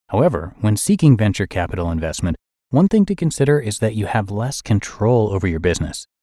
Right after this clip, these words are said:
Since venture capitalists are investing a massive sum of money,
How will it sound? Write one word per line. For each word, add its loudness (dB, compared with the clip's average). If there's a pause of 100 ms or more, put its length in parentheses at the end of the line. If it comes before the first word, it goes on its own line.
(220)
Since 2
venture 2
capitalists -4
are 2
investing -2
a -2
massive 0
sum -2
of -4
money, 0